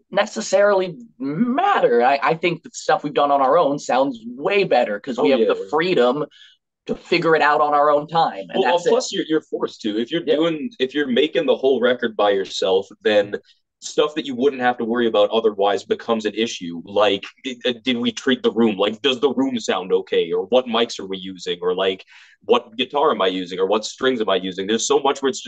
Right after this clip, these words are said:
Speaker 2: where it's just, you don't think about it. You can just go into a studio and just say, like, "Make it sound good." It doesn't matter.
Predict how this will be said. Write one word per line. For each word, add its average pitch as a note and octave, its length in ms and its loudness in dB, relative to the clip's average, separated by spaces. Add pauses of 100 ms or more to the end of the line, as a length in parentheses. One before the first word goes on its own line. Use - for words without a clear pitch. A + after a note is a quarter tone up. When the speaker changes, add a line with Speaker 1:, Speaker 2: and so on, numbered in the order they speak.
Speaker 2:
where A2+ 120 0
it's A2 120 -4
just, - 200 -10
you A#2 80 0
don't B2 200 2
think C3 180 -2
about F#2+ 240 -2
it. F#2+ 40 -4
You G2+ 80 -8
can G2+ 100 -10
just G2+ 180 -14 (1600)
go C#3+ 180 4
into C3+ 140 0
a B2 40 -2
studio A#2 380 0
and G#2+ 100 0
just G2+ 120 -12
say, G#2+ 120 2
like, G#2 220 -2
"Make G#2+ 160 -4
it G#2+ 80 -8
sound G2 240 -4
good." F2 160 -6
It F2 60 -6
doesn't F#2 200 -6
matter. F2 360 -6